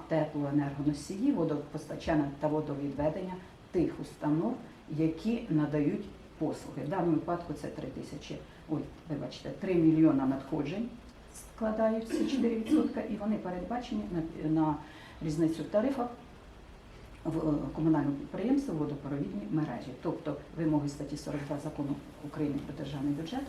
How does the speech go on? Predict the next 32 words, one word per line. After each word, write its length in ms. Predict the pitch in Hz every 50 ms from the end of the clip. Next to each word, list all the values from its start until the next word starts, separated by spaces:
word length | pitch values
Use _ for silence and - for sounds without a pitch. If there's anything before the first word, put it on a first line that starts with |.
| - - - 139
громадою 420 | 139 131 127 147 165 170 190 190 190 - - - - -
виконано. 520 | 147 139 - - - 139 131 131 - - 147 160 - - - - - - - - - - - - - - - -
Також 240 | 226 - - 349
передбачаються 920 | - - 294 277 262 - - - 240 240 - - 262 240 226 214 214 - 208
кошти 300 | - - 226 220 214 -
на 100 | 170 180
фінансову 440 | 180 - 196 185 180 180 - - -
підтримку 460 | - - - - 170 165 160 160 160
закладів 480 | 143 - 147 143 - 147 143 156 151 175
охорони 380 | 170 - 226 247 254 262 262
здоров'я, 600 | 262 - 233 277 294 320 349 349 320 311 311 302 311 - - - -
це 80 | 240
лікарня 460 | 214 214 208 - 240 247 254 247 240 226
наша 300 | 220 220 214 - - -
і 100 | - 160
первинна 480 | 160 175 175 165 170 170 165 165 160
медична 340 | 160 160 160 160 - 165 160
допомога. 600 | 156 160 151 - 160 156 160 151 147 160 156 - - - - - - - - - -
Знову 180 | 170 180 175 156
ж 80 | - -
таки 220 | - - - 156 -
сказала, 360 | - - 151 156 160 151 147 139 139
за 80 | 156
водопровідні 640 | 147 147 139 147 147 - - 151 135 143 127 135 135
мережі. 500 | 139 - 214 233 277 302 254 247 262 262 - - - - - - - - -
Передбачено 560 | - 220 226 - - 269 269 - 233 196 185 160
кошти 300 | - 180 175 - - 151
на 80 | 151
благоустрій 500 | 151 151 160 165 180 175 - - 165 147
населених 460 | 139 143 139 - 143 139 143 135 135
пунктів 540 | - - 269 277 285 277 - - 262 240 240
громади, 400 | 240 247 233 233 233 226 220 214